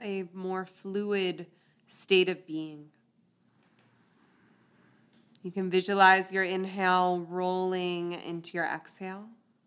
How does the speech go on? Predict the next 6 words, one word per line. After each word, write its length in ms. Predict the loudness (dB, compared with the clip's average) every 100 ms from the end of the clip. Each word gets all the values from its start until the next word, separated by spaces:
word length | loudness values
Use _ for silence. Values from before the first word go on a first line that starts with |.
| _ _ _ _ _ _ _ _ _
your 200 | 0 2
exhale 920 | 4 0 -6 -4 4 6 8 6 2 -4
rolling 580 | -4 -2 -2 -2 -2
into 260 | -2 -4 -6
your 100 | -8
inhale 640 | -8 -12 -12 -14 -14 -16